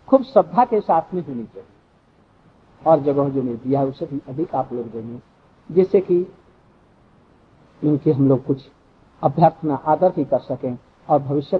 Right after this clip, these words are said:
के लिए भी हम लोगों को प्रसन्न रहे, वैष्णव को, ब्राह्मणों को प्रसन्न कराना हमारा कर्तव्य है। इसलिए आज विदाई भी इनकी हम, हमारे, हम लोगों के पास में, ब्रह्मचारी जी के पास में दे देंगे।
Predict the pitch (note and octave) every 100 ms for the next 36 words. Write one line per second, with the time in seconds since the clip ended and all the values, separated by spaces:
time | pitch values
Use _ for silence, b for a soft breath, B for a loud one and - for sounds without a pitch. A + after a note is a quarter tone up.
0 | - D3 C3+ D3 D3+ C#3 D3 D#3 C#3 -
1 | B2+ - A2+ A2+ B2 C#3+ E3 - F#3 F3
2 | D3+ C#3 C#3+ D3 F3+ E3+ - - D3+ D3
3 | C3+ C3 C3+ C3 B2+ B2 B2 A#2 - -
4 | _ _ _ _ _ _ - F3+ F3 E3
5 | D#3 D3 C3+ D3 D#3 F3+ E3 E3 D#3 -
6 | G3 - _ _ _ - D#3+ D#3 D3+ C#3
7 | C#3+ D3+ D#3+ D#3+ D#3 E3 D3+ D3+ D#3+ C#3+
8 | D3 D3 D3+ D#3 D#3 E3+ E3 D#3+ - F#3
9 | G#3 G#3 A#3 C4